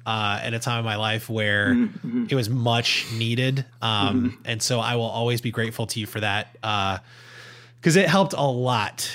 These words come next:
Speaker 1: Um, it was a, it was a terrible, terrible, uh, year. Um, it was, it was pretty much the whole year that was, that was rough. Um, and so that album helped me a lot. Um, but, uh, uh,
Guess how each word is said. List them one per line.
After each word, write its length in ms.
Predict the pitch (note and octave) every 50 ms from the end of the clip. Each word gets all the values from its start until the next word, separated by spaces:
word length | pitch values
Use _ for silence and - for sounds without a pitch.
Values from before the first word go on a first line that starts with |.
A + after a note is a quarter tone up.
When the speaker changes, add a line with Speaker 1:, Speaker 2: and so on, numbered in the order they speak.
| - A#2+ -
Speaker 1:
Um, 480 | B2+ A#2 A2+ A2 G#2 G#2 G2+ G2+ G2+ G#2 G#2+ - A2 -
it 60 | C3
was 160 | B2+ B2 A2+
a, 140 | A#2+ A2 A2+
it 40 | A#2+
was 120 | A#2 G#2+
a 80 | G#2+ G2+
terrible, 360 | - - B2 A#2+ A#2 A2 A2
terrible, 720 | A2 - - A2+ A2 G#2+ G2+ G2+ G2+ G2+ G2 F#2 G#2+ B2 - - - -
uh, 540 | A#2 G#2+ G#2 G2+ G2 F#2+ F#2+ F#2+ G2 G#2 A2+ - -
year. 640 | - B2 A#2 A#2+ C3 C3+ B2 A#2 G#2 F#2+ F#2 G#2 A2 -
Um, 360 | - G#2+ G2+ G2 G2 G2 G2+ -
it 80 | A#2+
was, 160 | B2+ A#2+ -
it 60 | - C#3
was 80 | A#2+
pretty 240 | - - - - E3+
much 120 | A#2+ G#2+ -
the 80 | G#2
whole 120 | F2+ G2 F2+
year 160 | F#2 F#2+ F#2+
that 80 | G2 G2
was, 200 | F#2 F2+ - -
that 140 | - G#2 G2+
was 140 | F2+ F#2 -
rough. 340 | G2+ F#2+ E2 F2+ - - -
Um, 480 | G#2+ G#2+ G#2 G2+ G2 F#2 F2+ F2+ F2+ - - - - - - - - - - - - - - -
and 580 | B2 C3 B2 A#2+ A#2 A2 G#2+ G#2 G#2+ A2 - -
so 120 | - D#3+
that 100 | F3 F#3
album 300 | F#3 E3+ F3 E3 F3 D#3
helped 180 | C#3+ E3 D3+ C#3+
me 60 | D3
a 80 | C#3 B2+
lot. 320 | B2+ A#2+ A#2+ A#2 A#2+ - - -
Um, 400 | A#2+ A#2 A2 G#2+ G#2 G2+ G#2 G#2+ A2+ A#2
but, 500 | A#2+ B2 A2+ A2 A2 A2 - - - - - -
uh, 480 | A2+ G#2+ G#2 G2+ F#2+ F#2+ F#2 F#2 G2 - - - - - - - - - - - - - -
uh, 360 | - A2+ G#2+ G2+ G2+ F#2+ G2